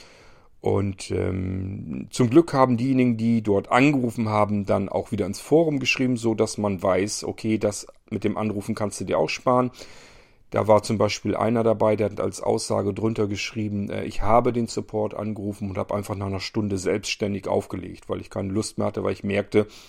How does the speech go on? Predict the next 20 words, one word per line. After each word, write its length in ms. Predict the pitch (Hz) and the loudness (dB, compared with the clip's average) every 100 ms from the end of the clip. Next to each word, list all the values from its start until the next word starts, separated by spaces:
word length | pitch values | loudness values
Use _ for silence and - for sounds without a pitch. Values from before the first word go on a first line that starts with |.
| - - | -14 -2
das 200 | 107 - | -2 -2
führt 320 | - 123 - | -2 -2 -2
hier 220 | - 90 | -4 -8
alles 320 | - 87 - | -8 -8 -10
zu 140 | - 95 | -10 -12
nichts.“ 420 | 92 - - - | -12 -16 -16 -10
Das 240 | 104 - | -8 -2
heißt, 480 | 139 175 233 - - | 4 6 6 -2 2
ganz 320 | 123 143 - | 4 4 2
klar, 480 | - - 98 110 127 - - - - - - - | -4 2 4 4 2 -4 -20 -20 -20 -20 -20 -8
die 240 | 107 107 107 | -2 0 2
Leute 340 | 98 107 - | 4 6 4
bei 220 | 104 107 | 4 4
Amazon, 600 | 98 101 95 - 135 160 | 4 0 -2 0 2 2
die 120 | 131 101 | 0 0
dort 220 | 107 110 | 2 2
im 100 | 95 | -4
Support 440 | - - 95 - | -6 -4 -4 -4
arbeiten, 640 | 123 139 120 - 113 120 - - | -2 2 2 2 -2 -2 -6 -6
wissen 520 | 101 120 131 120 | -2 -2 0 -2